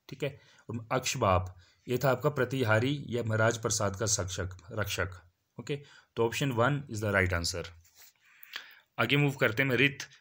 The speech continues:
यानी प्राकृतिक संतुलन स्थापित करने के कारण किस वैदिक देवता को मृतस्य गोप कहा गया है?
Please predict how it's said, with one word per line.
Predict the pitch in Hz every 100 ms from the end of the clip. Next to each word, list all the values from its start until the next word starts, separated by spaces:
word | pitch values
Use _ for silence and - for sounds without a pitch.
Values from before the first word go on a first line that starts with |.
| _ 110
यानी | 123
प्राकृतिक | 107 123 - 123 143 131
संतुलन | - 117 113 98 90 85 - - - - _
स्थापित | - 120 113 -
करने | 131 123 127
के | 139
कारण | - 120 135
किस | 139 151 135
वैदिक | 123 131 120
देवता | 113 110 135 139 - _
को | - 127
मृतस्य | 123 117 120 139 - 151
गोप | 110 107 107
कहा | - 95 92
गया | 90 85
है? | 80